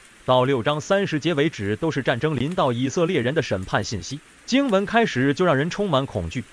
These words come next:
因为传来了象征战争的号角声，然后形容敌人凶猛异常，已经动身了。他们行军迅速，所向披靡，顷刻之间就能把耶路撒冷重重围困。在这凶残如狮子的敌人面前，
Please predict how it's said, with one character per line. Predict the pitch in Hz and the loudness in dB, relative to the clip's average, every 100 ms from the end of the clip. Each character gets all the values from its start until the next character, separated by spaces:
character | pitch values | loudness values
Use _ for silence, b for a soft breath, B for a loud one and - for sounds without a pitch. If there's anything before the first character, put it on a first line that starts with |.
| - - - - | -20 -20 -20 -2
因 | 139 202 | 2 4
为 | 190 | 2
传 | - - 175 | 2 2 2
来 | 143 | 2
了 | 147 | 2
象 | - 160 | 2 0
征 | 131 180 185 | 2 0 2
战 | 208 131 | 2 2
争 | 185 | 2
的 | 151 | 2
号 | - 147 | 2 2
角 | 101 82 | 0 -4
声， | - 151 - - - - - | -4 -6 -10 -20 -20 -14 0
然 | 135 202 | 2 4
后 | 196 156 | 4 2
形 | 127 185 | 2 0
容 | 202 202 | 2 0
敌 | 165 | 0
人 | 180 147 170 | 2 2 0
凶 | - 220 | -2 0
猛 | 127 | 0
异 | 143 127 | 0 -4
常， | - 98 151 - | -4 -4 -6 -4
已 | 120 127 | 0 2
经 | 160 | 2
动 | 165 107 | 0 0
身 | 147 165 | -2 -4
了。 | - - - - - | -6 -14 -20 -20 -16
他 | - 123 | 0 2
们 | 127 | 2
行 | 110 123 147 | 0 -2 -2
军 | 165 170 | -2 -2
迅 | 240 104 | -2 -4
速， | - 123 - - | -6 -10 -12 -12
所 | - 139 143 | 2 4 4
向 | 165 113 | 2 -2
披 | - 202 | -4 -6
靡， | 98 - - - - - - | -6 -10 -20 -20 -20 -20 -4
顷 | - 156 | 0 0
刻 | 156 160 | 2 2
之 | 160 | 4
间 | 170 185 180 | 2 2 2
就 | 165 | 0
能 | 139 | 2
把 | 143 110 | 2 4
耶 | 110 | 4
路 | 165 135 | 2 0
撒 | - 160 170 | 0 2 4
冷 | 113 113 | 2 2
重 | 180 120 | 0 0
重 | 104 | -2
围 | 87 | -2
困。 | 113 147 - - - - - | -2 -6 -6 -14 -20 -20 0
在 | 135 127 | 2 4
这 | 123 | 2
凶 | 117 156 160 | 0 -2 -2
残 | 139 139 | -2 0
如 | 123 | -2
狮 | 147 175 175 | -2 -2 -2
子 | 120 | 0
的 | 113 | 0
敌 | 139 | 0
人 | 170 147 | 0 0
面 | 147 | -2
前， | 92 95 110 | -2 -4 -4